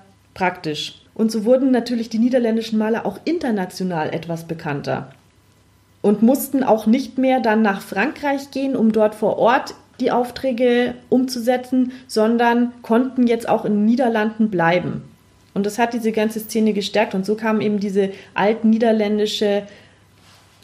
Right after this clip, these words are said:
Malerei, die, die flämischen Primitiven, auf. Das ging eben so lange, bis dann dieser Zwin, dieser Nordseearm,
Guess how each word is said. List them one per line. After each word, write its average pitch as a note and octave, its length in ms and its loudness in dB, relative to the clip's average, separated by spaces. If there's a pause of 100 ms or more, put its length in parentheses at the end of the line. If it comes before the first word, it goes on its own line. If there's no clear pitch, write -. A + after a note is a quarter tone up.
(160)
Malerei, F#3+ 720 2
die, G#3 260 -2
die G3+ 160 -6
flämischen G#3 540 -2
Primitiven, A3+ 1040 0 (260)
auf. F3+ 460 2 (1200)
Das B3 180 2
ging C#4 140 2
eben A3 260 4
so A#3 160 2
lange, C#4+ 360 2
bis C4+ 400 -2
dann A3+ 320 2
dieser G#3 500 2 (200)
Zwin, D4+ 580 0 (160)
dieser G#3+ 220 2
Nordseearm, A3+ 960 0